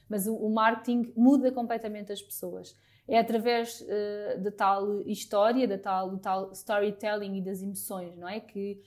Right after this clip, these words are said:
no fundo, o marketing vai criar as relações e que promove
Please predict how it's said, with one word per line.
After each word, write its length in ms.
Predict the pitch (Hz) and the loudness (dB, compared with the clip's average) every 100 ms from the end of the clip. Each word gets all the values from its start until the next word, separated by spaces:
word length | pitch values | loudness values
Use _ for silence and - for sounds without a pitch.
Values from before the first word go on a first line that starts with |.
| _ - | _ -8
no 80 | 208 | -8
fundo, 380 | - 226 220 | -4 -2 0
o 20 | 220 | 0
marketing 520 | 214 214 - 240 233 | -2 -2 -2 -2 0
vai 220 | 208 214 | 0 -2
criar 540 | 226 220 214 208 214 - _ | -2 0 2 2 -2 -10 _
as 140 | 208 214 | -6 -4
relações 760 | 226 226 226 233 233 240 202 | -2 -4 -2 -4 -2 -2 -2
e 80 | 208 | -6
que 80 | - | -6
promove 680 | 220 220 214 220 214 240 | -4 -2 0 -2 -4 -6